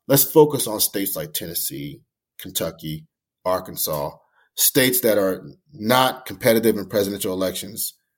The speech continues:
solidly red, supermajority, where, uh, the Af-, frankly, the African American population doesn't have the same kind of reach as one, as, as, as they do in Georgia or other states.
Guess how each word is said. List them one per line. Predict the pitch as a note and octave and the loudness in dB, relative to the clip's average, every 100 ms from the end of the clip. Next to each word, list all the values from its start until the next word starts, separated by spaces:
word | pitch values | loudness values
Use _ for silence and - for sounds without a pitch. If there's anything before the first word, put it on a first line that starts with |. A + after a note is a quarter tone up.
| _ _ _ | _ _ _
solidly | B2+ D3+ D#3+ D3+ C#3+ | 4 8 10 10 10
red, | C3 C3 B2 B2 - | 10 10 10 8 0
supermajority, | - D#3 C3+ C#3 A#2+ B2 A#2+ A2+ A2+ A2+ - - _ _ _ _ | 0 2 4 4 4 4 6 8 8 4 -4 -20 _ _ _ _
where, | A#2 A2+ A2 A2 G#2+ G2+ F2+ | 4 8 8 8 6 0 0
uh, | F#2+ F#2 D#2+ | -4 -4 -2
the | F#2 B2+ | 0 0
Af-, | - - | 0 -2
frankly, | A#2+ A2 | -2 0
the | G2+ | 2
African | A#2 A#2 | 2 2
American | A#2+ A#2 | 0 0
population | A#2+ A2 A2+ A2+ G#2+ A2 G#2 - _ _ _ _ | 0 0 2 2 2 -2 -8 -14 _ _ _ _
doesn't | A#2 A2+ | 2 4
have | A#2 G2+ | 2 2
the | - | 0
same | - A#2 A2 G2+ | 0 2 0 -2
kind | - G#2 | -4 -4
of | G2 F#2+ | -4 0
reach | A2 A2 | 0 0
as | G2 F#2+ G2 | -4 -4 -6
one, | G2+ G#2+ | -6 -8
as, | F#2 F#2+ - E2 - | -6 -10 -8 -12 -8
as, | G2+ G2 G2 F#2+ | -6 -4 -2 2
as | G#2+ G2+ | 2 2
they | G2+ | 0
do | A2 G2+ | 2 2
in | F2 | 0
Georgia | A2 A2+ A2 G#2+ G2+ | 4 6 6 4 0
or | - F#2 | -4 -4
other | A2 A2+ | -2 -2
states. | A2 F2 E2 E2+ | -4 -6 -10 -10